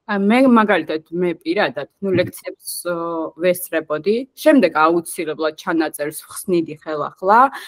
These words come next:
პარალელურად მქონდა გახსნილი პრეზენტაციები და ეს პარალელურ რეჟიმში, ჩანაწერი, სლაიდები, მ, ა, ასევე მქონდა აღებული ჩემი ნოუთბუქი და აბსოლუტურად ყველაფერს, რაც მნიშვნელოვანი იყო, ვიწერდი და შემდეგ გამოცდებისთვის ჩემი ნოუთბუქიდან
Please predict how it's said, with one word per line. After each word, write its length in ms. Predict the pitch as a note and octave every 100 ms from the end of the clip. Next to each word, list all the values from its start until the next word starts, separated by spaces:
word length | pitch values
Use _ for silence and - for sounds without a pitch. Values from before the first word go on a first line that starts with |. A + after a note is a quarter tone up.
| - _
პარალელურად 720 | A#3+ B3+ C4 A#3+ F#3+ F3 D#3+
მქონდა 280 | - F3+ E3
გახსნილი 480 | F3 E3 - D#3 D#3+
პრეზენტაციები 1120 | - E3+ F3 E3 D#3+ D#3+ - F3 F3 E3+ C4 D#4+ D#4+ -
და 120 | -
ეს 160 | D#4+ A3+
პარალელურ 640 | - G#3+ G#3+ G3+ G3 G3
რეჟიმში, 640 | F#3+ F#3 F#3+ G3+ - D4 D#4+ D#4+ A3+ F3 E3
ჩანაწერი, 720 | F#3+ F3+ F#3 F3+ G#3 B3+ C4+
სლაიდები, 720 | C4+ - F#3 G#3 G3+ A#3 B3 C4
მ, 160 | B3 D#3+ E3 - C3 -
ა, 140 | - C#3+ D3 B2 -
ასევე 260 | G3 A3 F#3+
მქონდა 280 | G3 F#3 E3
აღებული 380 | E3+ F3 D#3+ E3
ჩემი 260 | - E3+ E3+
ნოუთბუქი 600 | E3 F3 F3 F#3+ - A3+
და 160 | D4 A#3
აბსოლუტურად 680 | G3 - A3 G3+ - D#3
ყველაფერს, 480 | - E3 E3+ G3+ A#3+
რაც 160 | F3+ D#3+
მნიშვნელოვანი 580 | F3+ - D#3 D#3+ E3 F3
იყო, 200 | F3+ C4
ვიწერდი 520 | A3 D#3+ - E3 E3 G3+
და 140 | C4
შემდეგ 440 | B3+ F#3+ F3+ G#3+ G3 F3+ - - -
გამოცდებისთვის 760 | G3+ G3 - - F3 - A#3+
ჩემი 220 | - F3+
ნოუთბუქიდან 680 | E3+ D#3+ - _ F3 A3+